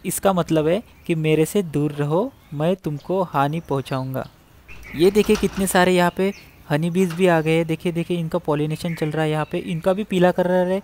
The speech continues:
और ये भी कहते हैं कि मैं बहुत ही डेंजर हूँ, मुझे छेड़ोगे तो मैं तुमको काट दूंगा। देखिए यहाँ पे भी पॉलिनेशन की प्रोसेस डन हो रही है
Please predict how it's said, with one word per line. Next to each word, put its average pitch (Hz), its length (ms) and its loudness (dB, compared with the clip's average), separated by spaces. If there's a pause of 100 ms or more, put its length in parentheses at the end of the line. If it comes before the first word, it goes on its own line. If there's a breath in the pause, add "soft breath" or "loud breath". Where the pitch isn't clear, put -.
(340 loud breath)
और 165 140 2
ये 170 200 0
भी 190 120 -4
कहते 165 280 0
हैं 165 80 -2
कि 185 500 -6
मैं 160 280 -2
बहुत 156 240 -2
ही 170 60 -4
डेंजर 147 360 0
हूँ, 208 100 0
मुझे 165 220 -2
छेड़ोगे 156 380 -2
तो 175 140 -4
मैं 151 140 -4
तुमको 151 240 -10
काट 139 260 -2
दूंगा। 131 300 -8
देखिए 151 260 -4
यहाँ 156 300 -4
पे 196 60 -2
भी 190 120 -4
पॉलिनेशन 165 560 -2
की 180 80 -8
प्रोसेस 170 400 -6
डन 147 260 -2
हो 147 180 -6
रही 143 240 -4
है 214 140 -6